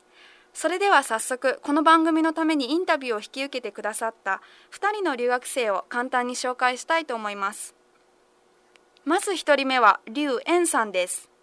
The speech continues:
彼女は中国に住んでいるコリアン民族で、学年は私と同じ四回生で、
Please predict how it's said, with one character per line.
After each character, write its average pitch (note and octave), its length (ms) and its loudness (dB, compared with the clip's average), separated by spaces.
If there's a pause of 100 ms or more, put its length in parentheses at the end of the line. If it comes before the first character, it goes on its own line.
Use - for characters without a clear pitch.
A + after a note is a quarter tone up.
(840)
彼 A4 220 -2
女 D#4+ 140 -2
は A#3 100 2
中 F4+ 240 -6
国 D4 300 -4
に A3 60 -8
住 B3 200 -8
ん A#3 40 -8
で G#3+ 120 -2
い G3+ 40 -6
る G3+ 100 -8
コ - 140 -6
リ C4 140 -4
ア C4+ 120 0
ン C4+ 80 -4
民 C4+ 180 -6
族 G3+ 240 -10
で、 A#3 200 -2 (380)
学 C#4 220 -4
年 F#4+ 160 2
は F#4 80 4
私 F4 320 0
と D#4+ 180 0
同 D#4 140 2
じ D4 180 -6
四 D4 180 0
回 C#4 200 2
生 G3+ 180 -6
で、 A#3+ 220 -2